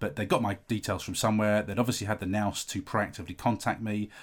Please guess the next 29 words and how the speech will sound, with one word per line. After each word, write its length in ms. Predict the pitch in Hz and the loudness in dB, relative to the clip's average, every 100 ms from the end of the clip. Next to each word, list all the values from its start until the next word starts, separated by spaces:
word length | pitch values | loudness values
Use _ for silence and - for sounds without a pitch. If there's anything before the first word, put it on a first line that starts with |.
| - - | -14 -6
but 140 | - | 2
now 180 | 123 143 | 8 8
they're 140 | 117 | 8
blocked. 460 | 98 76 - - - | 0 -6 -10 -16 -10
They 100 | 90 | -6
can't 240 | - 113 | 2 2
even 220 | 107 95 95 | 2 0 0
ring 160 | 95 | 0
me 80 | 92 | 0
and 100 | 90 | -2
leave 140 | 85 | -4
a 40 | 85 | -4
message 340 | 80 - - | -6 -6 -8
anymore 300 | 78 73 71 | -8 -10 -12
because 260 | - - - | -14 -12 -10
I'm 100 | 92 | -8
not 120 | 87 | -8
interested. 500 | 82 - 73 - 69 - - - - - - - - - - | -10 -12 -14 -14 -14 -16 -18 -20 -20 -20 -20 -18 -18 -6 4
I 80 | 135 | 6
mentioned 340 | 226 220 214 | 6 6 4
to 120 | - | 6
you 60 | 151 | 10
last 340 | 170 147 - | 12 10 6
week 260 | 98 80 - | -4 -4 -6
that 280 | 113 - - | -6 -4 -4
because 240 | 135 - 220 | -2 0 4
I'd 220 | 220 - | 2 4
bought, 400 | 170 143 143 - | 0 0 -4 -4
um, 360 | 127 117 117 | 0 2 2